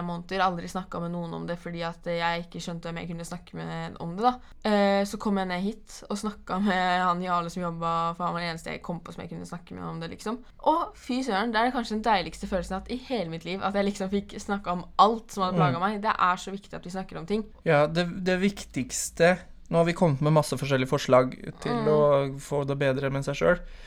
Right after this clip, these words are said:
Speaker 2: men det viktigste er jo å prate om det man går og tenker på
Speaker 1: Mm,
Speaker 2: med noen.
Speaker 1: og i, det er ikke sånn at jeg forventer en sykt bra respons om hvordan jeg skal gjøre det, men det er bare det der med
Speaker 2: Å få delt
Speaker 1: Nå
Speaker 2: det.
Speaker 1: er jeg ikke alene om det
Speaker 2: Mm.
Speaker 1: lenger, nå er det flere enn meg som vet, og det er litt sånn deilig.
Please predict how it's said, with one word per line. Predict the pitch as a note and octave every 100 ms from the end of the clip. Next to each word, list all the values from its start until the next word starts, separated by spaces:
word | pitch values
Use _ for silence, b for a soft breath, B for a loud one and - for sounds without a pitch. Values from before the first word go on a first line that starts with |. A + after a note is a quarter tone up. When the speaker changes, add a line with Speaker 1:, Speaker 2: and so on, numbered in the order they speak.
| B -
Speaker 2:
men | F3+
det |
viktigste | F3 F3 - C3 - D#3
er | C#3+
jo | C#3
å | -
prate | - D3+ A2 - - B2 B2+
om | B2 B2 C3 C#3 - - -
det | C3+ B2+
man | C#3 C#3
går | C3
og | C#3+
tenker | D3 C3+
på | C3+ C#3 - - -
Speaker 1:
Mm, | B3 B3
Speaker 2:
med |
noen. | C#3+ B3 B3+ B3
Speaker 1:
og | - B B
i, | - B3+
det | A#3+
er | A#3+
ikke | B3+
sånn | B3+
at | A#3+
jeg | A#3+
forventer | A#3 A3+ F#3+ F#3+
en | G3+
sykt | G3+ - G#3+ G3+
bra | G3+ F#3
respons | F#3+ - F3+ F3 E3+ -
om | F#3
hvordan | F3+ F3+ F3+
jeg | F3+
skal | G#3
gjøre | F#3+
det, |
men | G3+
det | G#3
er |
bare | G#3 G#3 G3
det | G3+
der | F#3+ F3+
med | F#3+ G3+ B B B B B -
Speaker 2:
Å | F3
få | E3 D#3
delt | C#3 D3+
Speaker 1:
Nå | C4+
Speaker 2:
det. | D4
Speaker 1:
er | G#3+
jeg | G#3
ikke | A3
alene | G#3 F3+
om | F3
det | F3
Speaker 2:
Mm. | E3
Speaker 1:
lenger, | D3 A#3+
nå | A3+ G#3+
er | G3+
det | G3+
flere | G#3 F#3+
enn | F#3+
meg | F#3 F3+
som | F#3+
vet, | G3 A#3 A3 -
og | G#3
det |
er | G#3
litt | G#3 G#3
sånn | G#3 G3+
deilig. | G#3+ G3+ E3+ G#3